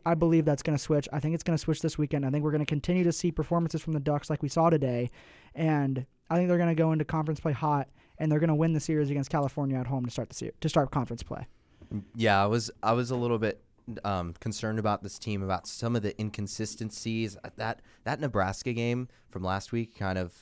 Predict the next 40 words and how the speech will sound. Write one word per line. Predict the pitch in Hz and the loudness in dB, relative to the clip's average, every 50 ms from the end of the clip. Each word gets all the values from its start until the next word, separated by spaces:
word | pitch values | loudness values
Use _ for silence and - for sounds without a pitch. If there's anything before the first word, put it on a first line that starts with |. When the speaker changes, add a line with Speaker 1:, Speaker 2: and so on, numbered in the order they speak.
| - - - | -12 -6 -2
Speaker 2:
um, | 98 95 87 82 85 82 - _ _ _ _ - | 0 0 0 -2 -4 -8 -10 _ _ _ _ -10
kind | - - 98 | -4 -2 -2
of | 92 87 - - - - _ | -2 -4 -8 -14 -20 -20 _
stands | - - - 113 98 98 92 95 | -14 -8 -4 -2 -2 -2 0 0
out | 92 92 - - | -2 -2 -4 -4
to | - 107 | -4 -2
me | 107 107 107 107 107 - | 0 0 0 0 -2 -4
in | - 87 | -6 -10
particular, | - - - - 98 - - 107 104 107 110 113 120 - _ _ _ _ - | -12 -10 -8 -6 -6 -4 -2 -2 -2 0 -2 -2 -4 -8 _ _ _ _ -12
just | - 92 - - - | -12 -12 -10 -8 -6
not | 101 101 104 101 98 - - 101 | -2 0 0 0 -2 -4 -6 -6
getting | 101 104 98 95 95 90 - _ _ _ _ _ | -4 -2 0 0 -2 -2 -6 _ _ _ _ _
any | - 104 104 98 95 92 101 - | -2 0 2 2 0 -2 -4 -8
runs | - 90 87 87 87 98 95 95 92 98 104 104 - - | -10 -12 -10 -4 0 2 2 2 2 0 -2 -2 -4 -6
or, | - 87 87 87 85 - _ _ _ - - _ - - | -4 -4 -2 -2 -4 -6 _ _ _ -20 -20 _ -14 -12
and | 92 85 | -10 -8
giving | 98 95 95 95 98 | -6 -6 -4 -4 -4
up, | 92 85 - - - - - | -4 -6 -8 -12 -20 -14 -8
uh, | - 92 85 80 82 - - - - - | -4 -4 -4 -4 -6 -12 -16 -12 -4 -2
giving | 113 107 110 107 | 0 2 2 2
up | 104 90 - - | 2 0 -2 -4
six | - - 107 101 - - | -6 -4 -4 -4 -2 0
runs | 117 113 117 117 113 101 | 0 2 2 2 2 0
and | 98 90 85 82 - - - - - - - | -2 -4 -4 -4 -8 -16 -20 -20 -20 -14 -8
kind | - 104 101 | -4 -4 -2
of | 95 92 | -2 -2
that, | 95 101 95 95 - - - - - - 65 - - | -2 0 0 0 -2 -6 -16 -20 -20 -20 -16 -10 -6
uh, | 90 95 87 82 82 | -4 -2 -2 -2 -4
disparity | - - - - 110 104 104 107 | -8 -6 -2 0 2 2 2 0
in | 98 92 85 | 0 -2 -2
score | - - - 101 95 98 104 107 113 | -4 -6 -2 -2 0 2 2 0 0
compared | 117 - 95 85 101 104 98 95 90 - | -2 -4 -6 -6 -2 -2 -2 -2 -2 -4
to | - - 101 95 92 92 92 90 90 85 | -6 -4 -2 0 0 0 -2 -2 -4 -6
some | - - 101 | -6 -6 -4
of | 98 92 | -4 -4
the | 95 | -4
teams | - - 101 98 90 92 | -6 -4 -6 -6 -6 -6
you | 95 | -10
played | - - 98 90 90 90 90 87 92 - - - - - _ _ _ _ - | -8 -4 -4 -2 -2 -2 -2 -4 -6 -10 -14 -20 -20 -20 _ _ _ _ -6
in | 92 90 87 85 87 87 87 87 87 85 87 | -4 -2 -2 -2 -2 -4 -4 -4 -6 -6 -8